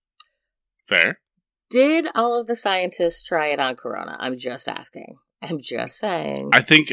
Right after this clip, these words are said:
Speaker 1: I think you're obligated as a scientist to see if sex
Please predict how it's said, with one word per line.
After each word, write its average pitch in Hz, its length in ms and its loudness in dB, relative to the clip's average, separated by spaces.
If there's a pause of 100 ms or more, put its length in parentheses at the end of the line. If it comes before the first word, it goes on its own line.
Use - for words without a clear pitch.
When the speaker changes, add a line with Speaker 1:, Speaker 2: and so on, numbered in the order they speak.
(120)
Speaker 1:
I 127 140 4
think 180 300 4
you're 131 240 8
obligated 95 760 2
as 90 280 2
a 85 60 -8
scientist 85 840 -2
to 90 280 0
see 101 240 4
if 87 140 2
sex - 600 0